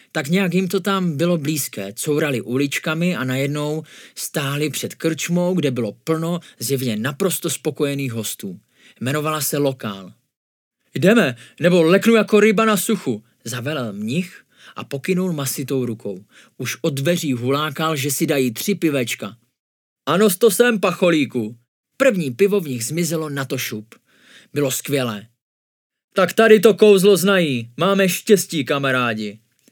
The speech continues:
Mnich byl šťastný jako dítě. Jejich chlupaté jazyky se doslova tetelily blahem. Všimli si, že místní štamgasti mají v náležité úctě chlapíka, co pivo čepuje. Říkali mu Tomáš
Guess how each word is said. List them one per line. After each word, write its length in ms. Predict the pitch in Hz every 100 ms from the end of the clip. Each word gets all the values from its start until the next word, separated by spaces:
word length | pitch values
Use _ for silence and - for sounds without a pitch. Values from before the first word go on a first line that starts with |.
| _ _ _ _
Mnich 240 | 131 180 143
byl 160 | 123
šťastný 520 | 117 - 156 - 147
jako 240 | 131 117 113
dítě. 420 | 107 104 101 101 _
Jejich 300 | 120 127 117
chlupaté 640 | - - 196 185 190 165 110
jazyky 440 | 127 147 165 156
se 160 | 156 117
doslova 500 | 113 127 - 143 127
tetelily 640 | 120 139 123 131 120 117 107
blahem. 540 | 110 104 101 92 90 _ _ _ _ _ _
Všimli 380 | - 151 220 269
si, 280 | - 104 -
že 160 | - 110
místní 380 | 147 - 226 170
štamgasti 800 | - 110 117 - - - 170
mají 280 | 175 147 180
v 80 | 113
náležité 560 | 123 156 151 170 123 107
úctě 360 | 156 160 - 127
chlapíka, 600 | - 104 - 110 151 160
co 180 | -
pivo 300 | 113 151 151
čepuje. 500 | 156 156 131 139 95 - - - - -
Říkali 360 | 127 139 160
mu 140 | 175 127
Tomáš 640 | 120 113 113 127 190 -